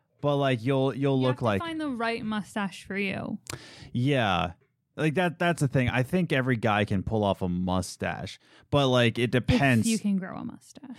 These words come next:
Speaker 1: If you
Speaker 2: If
Speaker 1: can
Speaker 2: you
Speaker 1: grow a
Speaker 2: got
Speaker 1: mustache.
Speaker 2: that little freaky stubble, don't do that.
Speaker 1: But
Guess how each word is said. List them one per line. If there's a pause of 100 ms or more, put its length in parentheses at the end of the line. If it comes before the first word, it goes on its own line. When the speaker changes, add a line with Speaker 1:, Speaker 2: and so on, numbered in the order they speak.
Speaker 1:
If
you
Speaker 2:
If
Speaker 1:
can
Speaker 2:
you
Speaker 1:
grow
a
Speaker 2:
got
Speaker 1:
mustache.
Speaker 2:
that
little
freaky
stubble,
don't
do
that. (440)
Speaker 1:
But